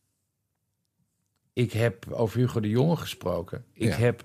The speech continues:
Speaker 1: ik, ik
Speaker 2: vertel.
Speaker 1: weet niet of Nieuwsuur het expres heeft gedaan. Nieuwsuur heeft een profiel gemaakt van Rob Jetten. Heb je dat gezien? Dat hij in de sportschool
Speaker 2: Met,
Speaker 1: staat?
Speaker 2: nee, ik heb wel, eh, eh, een paar fragmentjes gezien, ja.
Speaker 1: Nou, en ze noemen het, eh, Intimie van Rob Jetten over,
Speaker 2: Ja.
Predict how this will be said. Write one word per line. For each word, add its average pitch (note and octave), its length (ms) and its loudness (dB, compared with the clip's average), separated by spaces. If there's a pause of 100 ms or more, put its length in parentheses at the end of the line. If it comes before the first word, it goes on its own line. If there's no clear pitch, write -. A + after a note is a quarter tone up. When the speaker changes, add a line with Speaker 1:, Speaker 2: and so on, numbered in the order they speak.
(120)
Speaker 1:
ik, - 100 -14
ik G2 140 -10
Speaker 2:
vertel. A#2+ 260 0
Speaker 1:
weet A#2 80 4
niet C#3 200 4
of C3 100 0
Nieuwsuur C#3+ 460 6
het C3 100 2
expres C#3+ 400 -2
heeft G#2+ 220 2
gedaan. F#2 420 -2 (920)
Nieuwsuur D#3 500 6
heeft C3+ 240 4
een B2+ 320 2
profiel F3 420 6
gemaakt A2 420 2
van B2 140 0
Rob B2 160 0
Jetten. C#3 340 2
Heb - 140 -10
je C#3+ 100 0
dat D3+ 180 4
gezien? F3 300 2
Dat G#3+ 200 -2
hij C#3+ 80 2
in C#3 60 2
de C3 60 0
sportschool D#3+ 400 4
Speaker 2:
Met, A#2 100 6
Speaker 1:
staat? D3+ 220 6
Speaker 2:
nee, C#3 80 6
ik C3 80 0
heb B2 140 2
wel, C#3 280 8
eh, B2+ 420 4
eh, B2+ 100 4
een - 180 0
paar C3 180 6
fragmentjes B2 600 2
gezien, F#2+ 280 -2
ja. F2 260 -2 (120)
Speaker 1:
Nou, C3 260 4 (240)
en C#3 320 4 (100)
ze - 160 0
noemen F3 360 8
het, E3 340 4 (220)
eh, B2 180 4 (160)
Intimie A3+ 680 6
van D#3+ 180 4
Rob D3+ 220 6
Jetten D#3 460 4 (120)
over, C#3 320 6
Speaker 2:
Ja. B2 80 -6